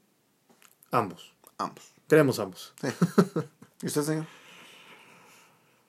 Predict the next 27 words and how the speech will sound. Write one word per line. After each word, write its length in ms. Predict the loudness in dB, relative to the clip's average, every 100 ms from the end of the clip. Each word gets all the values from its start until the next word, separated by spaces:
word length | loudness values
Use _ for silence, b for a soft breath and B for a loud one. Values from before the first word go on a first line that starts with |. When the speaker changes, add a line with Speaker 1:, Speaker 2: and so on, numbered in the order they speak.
| B _ _
Speaker 1:
Es 100 | -10
que 80 | 4
diría 160 | 6 6
la 100 | 4
computadora, 320 | 0 0 0
pero 120 | 0
ya 60 | -2
no 80 | -4
la 80 |
ocupo 260 | -8 -10 -12
tanto 280 | -10 -10 -12
porque 180 | -16 -20
afortunadamente 540 | -20 -12 -10 -8 -8
ya 100 | -10
acabé 220 | -12 -14
con 120 | -14 -16
esa 120 | -16
mamada. 320 | -18 -20 -20 -20 _ _ _ _
Speaker 2:
Oh, 200 | -2 0 0
tranquilo. 400 | 0 -2 -2 0
Speaker 1:
Pero 120 | -2
me 60 | -4
falta 220 | -6 -6
el 60 |
otro 180 | -8 -8
curso. 240 | -12 -16 -16 -20 -20 _ _ _ _ b b b b _ _ -14
Ah, 880 | -10 -8 -8 -6 -6 -6 -6 -8 -10